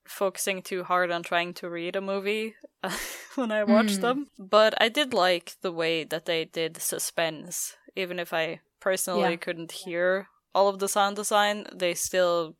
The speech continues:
Speaker 1: did a really good job of adding suspense to the movie without it being, like, your typical jump scare that is just really
Speaker 3: Yeah.
Speaker 1: loud. And that was nice.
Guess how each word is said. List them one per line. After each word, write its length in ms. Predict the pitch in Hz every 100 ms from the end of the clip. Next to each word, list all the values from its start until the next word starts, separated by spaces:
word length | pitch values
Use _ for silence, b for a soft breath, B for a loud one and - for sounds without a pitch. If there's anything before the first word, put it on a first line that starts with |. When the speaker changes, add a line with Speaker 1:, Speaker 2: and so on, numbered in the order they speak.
| -
Speaker 1:
did 140 | 208
a 80 | 196
really 260 | 175 180 165
good 260 | 170 165
job 300 | - 160 160
of 120 | 165 -
adding 360 | 160 165 160
suspense 680 | 165 170 - 170 165 160 - -
to 160 | 190
the 100 | 175
movie 400 | 170 165 165 180
without 640 | 175 165 156 160 160 - - -
it 180 | 165 165 -
being, 300 | 165 160 156
like, 400 | 160 156 151 -
your 100 | 160
typical 720 | 160 - 175 185 - 233 262
jump 400 | 247 - 240 262
scare 520 | - - 269 285 311 311 -
that 180 | 190 208
is 120 | 240
just 140 | 233
really 320 | 240 226 208
Speaker 3:
Yeah. 60 | 185
Speaker 1:
loud. 460 | 165 170 185 226 240
And 320 | 233 - 262
that 80 | 370
was 120 | 247
nice. 400 | 160 - -